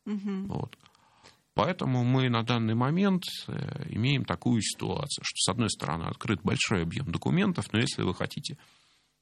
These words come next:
Speaker 2: глубоко погрузиться в какую-то локальную тему, вы столкнётесь с определённого момента с тем, что будете иметь большие проблемы с доступом.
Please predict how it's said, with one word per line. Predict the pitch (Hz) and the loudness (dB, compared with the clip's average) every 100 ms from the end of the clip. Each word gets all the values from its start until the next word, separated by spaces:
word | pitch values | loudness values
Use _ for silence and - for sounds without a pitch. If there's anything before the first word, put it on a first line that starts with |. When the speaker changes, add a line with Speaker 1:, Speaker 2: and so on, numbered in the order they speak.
| _ | _
Speaker 2:
глубоко | 98 95 120 120 98 | -2 0 0 0 -4
погрузиться | - 101 104 - - | -4 -6 -6 -6 -8
в | |
какую-то | - - - 95 | -8 -6 -6 -2
локальную | 98 101 92 90 101 | 0 0 0 0 0
тему, | 117 - 151 98 | -2 0 2 2
вы | 110 | 0
столкнётесь | - 101 - 101 - | -2 -2 -2 -2 -2
с | - | -4
определённого | - 90 92 92 87 | -4 -6 -4 -2 -2
момента | 92 90 95 - | -2 -2 -2 -4
с | - - | -6 -4
тем, | 190 175 | -2 -2
что | - - - - - _ _ _ _ - - - - - - - - - - | -4 -8 -12 -12 -20 _ _ _ _ -20 -20 -20 -20 -20 -20 -20 -20 -20 -2
будете | - 196 151 | 2 4 4
иметь | 127 147 | 2 2
большие | - - - | 2 0 -2
проблемы | - 85 80 67 - - | -4 -2 -2 -2 -6 -12
с | - | -10
доступом. | - - - - | -8 -8 -10 -16